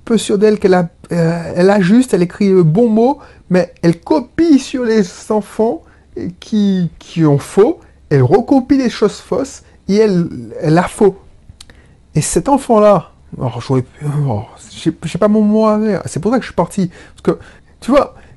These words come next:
quand t'as, c'est, pour moi, hein, je, oh, je fais une parenthèse, je suis pas un,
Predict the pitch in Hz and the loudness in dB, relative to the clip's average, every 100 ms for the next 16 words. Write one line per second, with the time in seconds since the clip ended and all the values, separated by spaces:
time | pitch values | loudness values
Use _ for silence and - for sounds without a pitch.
0 | - - 202 180 202 170 151 - 180 160 | -20 -4 -2 0 -2 -4 -8 -2 0 0
1 | - _ - 254 247 220 190 180 - 160 | -8 _ -2 2 4 4 4 2 -2 -4
2 | 127 190 185 117 107 117 165 175 180 220 | -2 2 2 2 -2 0 0 2 2 2
3 | 160 131 120 - - 170 - 156 | 2 0 -4 -8 -2 -2 0 -2